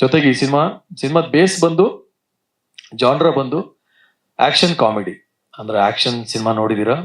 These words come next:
ಜೊತೆಗೆ ತುಂಬಾ ಹ್ಯೂಮರಸ್ ಆಗಿ ಇಡೀ ಸಿನಿಮಾ ಹೋಗುತ್ತೆ. ಆ,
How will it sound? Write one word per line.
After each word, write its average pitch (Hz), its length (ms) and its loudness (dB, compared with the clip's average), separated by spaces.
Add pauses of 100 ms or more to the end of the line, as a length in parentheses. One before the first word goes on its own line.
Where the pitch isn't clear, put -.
ಜೊತೆಗೆ 131 680 -2
ತುಂಬಾ 196 260 2
ಹ್ಯೂಮರಸ್ 190 480 2
ಆಗಿ 160 160 -4
ಇಡೀ 143 160 -4
ಸಿನಿಮಾ 127 240 -6
ಹೋಗುತ್ತೆ. 104 600 -10 (720)
ಆ, 110 120 -2